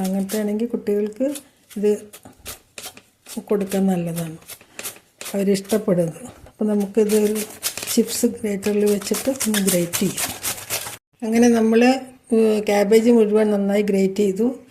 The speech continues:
ഇതിലേക്ക് ഒരു, ഒരു സവാള വളരെ നൈസായിട്ട് അരിഞ്ഞിടണം. ഇത് ഗ്രേറ്റ് ചെയ്യാൻ പറ്റില്ല, എന്താ വെച്ചാൽ അതിൽ നിന്ന് വെള്ളം അധി-, വെള്ളം വരുള്ളൂ.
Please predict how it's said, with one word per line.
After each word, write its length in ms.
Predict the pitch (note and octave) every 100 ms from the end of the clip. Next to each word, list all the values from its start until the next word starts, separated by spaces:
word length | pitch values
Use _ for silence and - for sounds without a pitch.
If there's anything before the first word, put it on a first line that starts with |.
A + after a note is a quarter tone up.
| - - -
ഇതിലേക്ക് 380 | G#3 A3 G#3+ C4 C4 A3
ഒരു, 140 | A#3 A#3+ A#3+ - - - -
ഒരു 160 | A3+ A#3+ B3 - - - -
സവാള 380 | G#3 F#3+ G3 A3 B3 - _ - - _ G#3+
വളരെ 320 | G#3 A3+ A#3+ A3+
നൈസായിട്ട് 680 | G3+ G#3 - - A#3 G3 G3
അരിഞ്ഞിടണം. 580 | F#3+ F3 F#3 E3+ E3+ G#3+ B3 - - -
ഇത് 80 | G#3
ഗ്രേറ്റ് 320 | G#3+ G#3 G3 A#3+
ചെയ്യാൻ 200 | A3+ G#3
പറ്റില്ല, 320 | G3 F#3+ F#3 F#3
എന്താ 140 | F3+ F3+
വെച്ചാൽ 260 | F#3 G3+ G3 - - -
അതിൽ 120 | G3
നിന്ന് 160 | G3 G#3 G3+
വെള്ളം 260 | F#3+ G3 G#3
അധി-, 260 | F#3 F#3+ F#3+
വെള്ളം 280 | F#3 F#3+ G#3
വരുള്ളൂ. 360 | F#3+ E3 E3 D3+